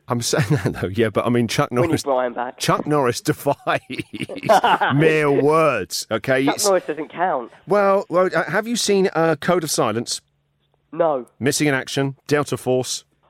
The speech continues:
Speaker 2: Oh, I might have seen Delta Force.
Speaker 1: Delta Force is amazing.
Speaker 2: That rings a bell.
Speaker 1: It's,
Speaker 2: Yeah.
Speaker 1: honestly, it's a very powerful story. Have you seen any of the Jackie Chan movies, like Police Story, Police Story Two?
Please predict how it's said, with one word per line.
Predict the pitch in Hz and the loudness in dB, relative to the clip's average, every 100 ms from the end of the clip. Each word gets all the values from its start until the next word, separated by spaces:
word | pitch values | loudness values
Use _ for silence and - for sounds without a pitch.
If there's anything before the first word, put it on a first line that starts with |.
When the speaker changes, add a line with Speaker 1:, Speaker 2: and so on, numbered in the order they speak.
| _ - | _ -6
Speaker 2:
Oh, | 160 190 | -6 -6
I | 117 | -8
might | 131 151 165 | -12 -12 -14
have | 151 | -14
seen | 151 143 | -16 -12
Delta | 147 135 _ - | -12 -12 _ -18
Force. | 120 113 | -16 -6
Speaker 1:
Delta | 113 117 110 | -2 -2 -4
Force | - 101 95 | -6 -6 -6
is | 87 | -10
amazing. | 90 87 82 78 76 | -8 -8 -10 -12 -14
Speaker 2:
That | 143 127 | -10 -10
rings | 123 120 | -10 -18
a | 120 | -14
bell. | 120 117 110 | -14 -14 -16
Speaker 1:
It's, | 131 127 123 | -10 -6 -4
Speaker 2:
Yeah. | |
Speaker 1:
honestly, | 120 98 87 95 | -4 -4 -6 -8
it's | 90 | -8
a | 85 | -8
very | 98 98 | -4 -4
powerful | - 101 95 - 92 | -4 -6 -6 -6 -6
story. | 98 - - | -6 -8 -16
Have | - 208 | -4 -2
you | 277 | 0
seen | - 214 | 0 0
any | 185 | 2
of | 165 | 0
the | |
Jackie | 151 165 139 143 | 0 -2 -2 -6
Chan | - 135 123 | -2 0 0
movies, | 113 113 120 127 | 0 0 0 -2
like | 113 110 | -2 -4
Police | - 131 135 | -4 -2 -2
Story, | - 143 135 143 143 | -2 2 2 2 0
Police | - 135 | -4 -6
Story | - 139 127 | -2 0 0
Two? | - 139 151 | 0 0 0